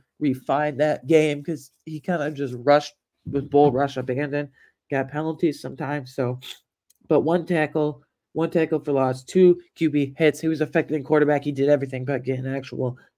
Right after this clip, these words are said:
technically a sack. Cornerback Taron Johnson, nine tackles, one tackle for loss.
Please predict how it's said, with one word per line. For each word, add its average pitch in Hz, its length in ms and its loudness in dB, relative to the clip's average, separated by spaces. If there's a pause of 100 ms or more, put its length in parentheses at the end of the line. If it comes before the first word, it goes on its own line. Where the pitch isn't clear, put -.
(200)
technically 127 480 -2
a - 60 -10
sack. - 320 -10 (500)
Cornerback 208 800 4
Taron 165 300 0
Johnson, 175 480 0
nine 170 240 2
tackles, 165 500 0
one 151 240 -4
tackle 165 360 -2
for 165 100 -4
loss. 143 300 0